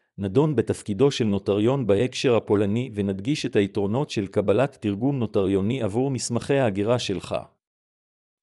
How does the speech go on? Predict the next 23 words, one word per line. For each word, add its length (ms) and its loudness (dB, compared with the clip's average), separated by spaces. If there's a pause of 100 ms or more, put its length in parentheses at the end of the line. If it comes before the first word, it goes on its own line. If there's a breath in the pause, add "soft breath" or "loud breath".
החשיבות 580 -4
של 160 -2
תרגום 500 -2
מדויק 560 0
למסמכי 480 0
הגירה. 480 -2 (1040)
הגירה 440 0
למדינה 460 0
חדשה 480 0
כרוכה 460 0
לרוב 400 2
בהגשת 460 0
מסמכים 540 -4
שונים, 480 -6 (520)
כגון 340 -2
תעודות 460 2
לידה, 420 0 (500)
תעודות 420 2
נישואין, 640 -2 (420)
תעודות 440 4
לימודים 520 2
ורישומי 520 -2
תעסוקה. 680 -2